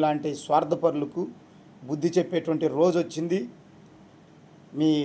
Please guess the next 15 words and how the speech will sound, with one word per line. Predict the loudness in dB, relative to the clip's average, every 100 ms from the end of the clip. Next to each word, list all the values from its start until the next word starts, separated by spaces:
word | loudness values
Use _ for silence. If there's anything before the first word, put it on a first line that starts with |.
| -4 -10 -6
అమూల్యమైనటువంటి | 0 4 6 6 2 0 -2 0 2
ఓటుతో | 2 2 2 0 -4 -20 -20 -20 -20 -20 -20 -20 -6
ఇలాంటి | 0 2 2 0 0 2
దుర్మార్గులకి | 4 6 6 4 -2 -2 -8
బుద్ధి | -6 2
చెబుదాం. | 2 4 2 2 -4
ఇప్పటికే | -4 -4 0 0 0
కొంతమంది | -2 0 0 2 0 -2 -10 -20 -20 -20 -4
కళ్ళు | 0 2 4
తెరవబడి | 6 6 6 4 4 0
తెరుచుకొని | -4 -4 -6 -2 -2 -4 -8 -20 -20 -20 -20 -20 -20 -20 -20 -20 -20 -20 -20 -18 -4
రియలైజ్ | 0 4 4 4
అయ్యారు. | 6 6 6 2 -2 -16 -20 -20 -20 -6 4
వారి | 6 6 4
మాటలు | 4 4 2